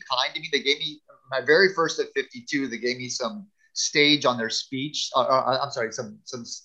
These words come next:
uh, some space on their stage to give a speech about what I was doing, which I was like,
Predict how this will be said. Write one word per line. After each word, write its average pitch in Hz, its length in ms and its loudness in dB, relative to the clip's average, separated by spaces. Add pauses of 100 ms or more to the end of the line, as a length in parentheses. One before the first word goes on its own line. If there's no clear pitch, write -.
uh, 107 220 0 (480)
some 151 180 -2
space 165 400 2
on 123 80 0
their 113 80 -6
stage 160 420 2
to 120 80 -10
give 117 160 -6
a 117 40 -8
speech 220 360 -2
about 120 260 0
what 113 120 -2
I 110 80 0
was 117 180 -8
doing, 143 380 -4
which 113 180 -8
I - 20 2
was 131 140 -2
like, 123 260 -2